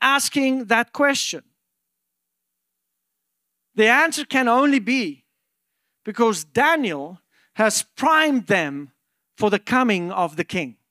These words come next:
Daniel informed them. He, there are prophetic words. There's a prophetic fashion that there will be a Messiah born who would be the king over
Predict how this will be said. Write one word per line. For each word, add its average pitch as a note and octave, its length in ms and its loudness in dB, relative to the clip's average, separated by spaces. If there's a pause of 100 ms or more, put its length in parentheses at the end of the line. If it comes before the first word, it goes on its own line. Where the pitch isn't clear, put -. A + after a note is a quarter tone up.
(1700)
Daniel B3+ 680 2
informed A#3 640 0
them. F3 140 -2
He, G3+ 260 -4 (240)
there A3+ 160 4
are A#3 100 4
prophetic B3 580 0
words. A3+ 400 2 (160)
There's G#3+ 200 0
a - 20 -8
prophetic C4 500 -2
fashion A#3 720 0 (460)
that G#3 240 0
there C#4+ 240 6
will C4+ 180 4
be B3+ 260 4
a B3 160 4
Messiah D4 800 2
born A#3 720 2 (200)
who G#3 120 4
would G#3 200 0
be G#3+ 140 0
the G3 140 2
king D#4 480 0
over B3+ 300 2